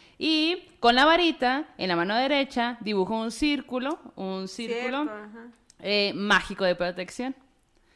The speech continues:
Speaker 1: Eh, fuera del círculo tú puedes ver un paisaje como muy árido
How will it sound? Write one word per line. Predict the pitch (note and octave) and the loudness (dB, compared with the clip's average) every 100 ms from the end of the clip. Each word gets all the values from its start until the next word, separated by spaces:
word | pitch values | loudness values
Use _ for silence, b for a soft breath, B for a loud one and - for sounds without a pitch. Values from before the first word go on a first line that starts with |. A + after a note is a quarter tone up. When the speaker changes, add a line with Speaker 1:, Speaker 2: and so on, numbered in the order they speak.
| b b b b b _ _ - | b b b b b _ _ 0
Speaker 1:
Eh, | A3+ A#3 A#3 A3 | 4 6 6 4
fuera | - F4 F#4 | 6 6 6
del | F#4 | 4
círculo | F#4 E4+ - D4+ D4 D4 | 2 0 2 4 4 2
tú | B3+ | -2
puedes | A3+ A3 A3 | 0 0 0
ver | A3 G#3+ A#3 - | -2 -2 -2 -6
un | G#3 G#3 | -6 -2
paisaje | G#3 G3+ G#3 F#3+ G#3 | -2 0 -2 -4 -8
como | G3 F3 | -6 -6
muy | F3+ A3 | -6 -2
árido | B3+ B3+ B3 A#3+ B3+ | 0 0 0 -4 -4